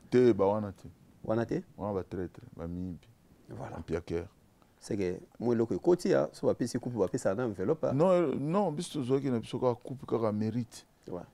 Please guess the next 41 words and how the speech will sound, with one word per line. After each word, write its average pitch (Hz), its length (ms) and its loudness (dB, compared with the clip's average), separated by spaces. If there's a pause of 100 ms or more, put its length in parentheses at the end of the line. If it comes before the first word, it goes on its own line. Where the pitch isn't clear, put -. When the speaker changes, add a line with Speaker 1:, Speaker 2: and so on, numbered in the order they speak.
(160)
Speaker 1:
Bapesi 101 440 -6
biso 127 160 -10
kaka 117 260 -2
ke 117 180 -4
félicitation. 110 880 0 (560)
Mais 113 180 4
na 110 120 4
se - 200 -2
nango, 131 440 0 (420)
eloko 107 340 0
eza 101 200 -4
te, 104 120 -8
papa, 95 260 -6
mutu 101 140 -2
Speaker 2:
Mais 120 80 6
Speaker 1:
akoso 127 220 2
Speaker 2:
na 123 80 4
Speaker 1:
te. 127 60 2
Speaker 2:
logique, 127 360 0
mutu 113 180 2
anga 127 140 2
ozwa 120 240 2 (280)
coupe 139 280 0
oyo, 101 200 4 (160)
enga 120 220 4
ozala 90 360 0
ve 110 140 0
na 104 80 0
biso 101 180 -6
bokechu. 147 440 -4 (1300)
Speaker 1:
Bon, 104 220 0
oyo 131 120 0
eza 117 160 -4
makambo 95 300 -6
ya 90 60 -6
pare. 90 320 -6
Na 98 140 -2
logique, 110 380 -4
sikoyo 110 260 -4
bokechu 113 460 -4
asali 117 300 -2